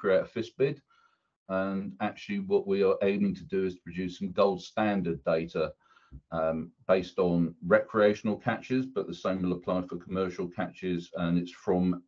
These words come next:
an area between Weymouth and Land's End, and it stretches all the way out to,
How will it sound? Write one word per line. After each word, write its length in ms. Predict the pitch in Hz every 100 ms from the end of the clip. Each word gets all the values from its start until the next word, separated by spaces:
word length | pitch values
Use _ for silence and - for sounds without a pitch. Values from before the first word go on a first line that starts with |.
| _ -
an 100 | 92
area 420 | 104 101 95 90
between 760 | 82 87 - 92 90 87 87 82
Weymouth 460 | 95 98 92 87
and 140 | 87 82
Land's 320 | 82 85 87
End, 360 | 104 123 135 135 _ _ _ _ _ _ _ -
and 400 | 90 90 90 82
it 160 | 85
stretches 460 | - 104 87 92 87
all 140 | 90
the 80 | 87
way 240 | 87 87
out 280 | 82 87 85 - -
to, 320 | 87 85 76